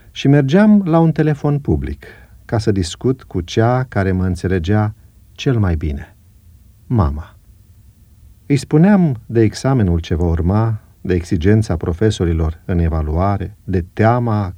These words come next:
că nu voi putea parcurge întreaga materie, de faptul că sunt obosită și câte alte temeri și frământări nu au auzit draga mea mamă în cei patru ani de facultate.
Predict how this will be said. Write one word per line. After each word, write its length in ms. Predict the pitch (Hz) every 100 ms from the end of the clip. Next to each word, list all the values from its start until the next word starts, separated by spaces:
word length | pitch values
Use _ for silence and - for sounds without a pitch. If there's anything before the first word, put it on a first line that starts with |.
| -
că 280 | 104 95 95 113
nu 160 | - 113
voi 200 | 104 98
putea 300 | - 87 107
parcurge 520 | 101 90 - 101 87
întreaga 420 | 90 85 107 92
materie, 640 | 87 82 - 110 104 95 - - - - - - - -
de 100 | -
faptul 380 | 120 156 - 87
că 240 | - 92 85
sunt 320 | - 107 101
obosită 720 | 92 82 - 107 104 98 92 - - - - - - _ _ - - -
și 160 | - 151
câte 200 | 240 214
alte 300 | 170 165 123
temeri 420 | - 110 107 101
și 100 | -
frământări 560 | - 92 92 85 104 101
nu 180 | 95
au 40 | 95
auzit 480 | 90 90 90 104 - - _ _
draga 480 | 107 92 98 90 90
mea 240 | 90 90
mamă 460 | 87 92 92 90 85 - - _ -
în 140 | 113
cei 180 | 107 120
patru 420 | 110 139 139 95
ani 220 | 98 82 87
de 100 | 82
facultate. 640 | 80 80 80 80 67 73